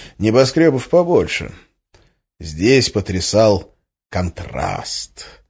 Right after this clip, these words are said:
Тайбэй был городом не слишком высотным. Повсюду тянулись целые кварталы зданий не выше трёх-четырёх этажей.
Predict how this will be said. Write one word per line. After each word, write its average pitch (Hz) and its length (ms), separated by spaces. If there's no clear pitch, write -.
Тайбэй 110 460
был 107 180
городом 120 480
не 131 100
слишком 107 540
высотным. 80 680
Повсюду 165 380
тянулись 135 420
целые 123 300
кварталы 110 540
зданий 110 380
не 101 160
выше 110 260
трёх-четырёх 107 720
этажей. 107 540